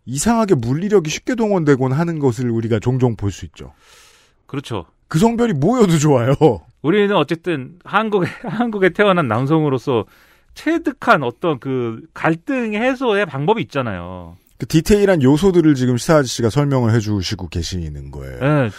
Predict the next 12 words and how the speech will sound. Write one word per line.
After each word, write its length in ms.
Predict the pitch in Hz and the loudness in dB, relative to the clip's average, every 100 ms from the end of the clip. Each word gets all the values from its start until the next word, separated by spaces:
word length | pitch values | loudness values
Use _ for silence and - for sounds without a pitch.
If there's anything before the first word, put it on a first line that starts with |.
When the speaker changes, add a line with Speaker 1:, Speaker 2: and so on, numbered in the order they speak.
| - - - _ | -16 -20 -20 _
Speaker 1:
자영업자들의 1160 | - - 151 220 233 220 _ - 208 175 185 180 | -6 0 2 2 2 -2 _ 2 2 4 4 4
세계에서 600 | - 175 156 160 147 170 | 2 0 2 2 2 0
자영업자들이 880 | - - 151 202 190 208 190 180 160 | -2 2 2 2 0 0 0 0 2
연대하기로 600 | 120 135 156 147 135 131 | 0 2 2 2 2 -2
모였는데 540 | 107 123 135 120 123 160 | 0 0 0 -4 -4 -4
자영업자들이 720 | - 139 170 170 165 165 147 | 0 0 0 -2 -4 -2 0
연대를 460 | 123 151 170 165 165 | 0 0 -2 0 0
하기로 260 | 147 160 | 0 -2
시간을 580 | 175 - 226 247 247 240 | -4 -8 -2 -2 0 0
내고 200 | 196 165 | 0 0
장소를 500 | 156 143 165 220 220 | -2 -2 -2 -2 -2
빌렸다. 480 | 185 151 135 107 85 | 2 2 2 0 -6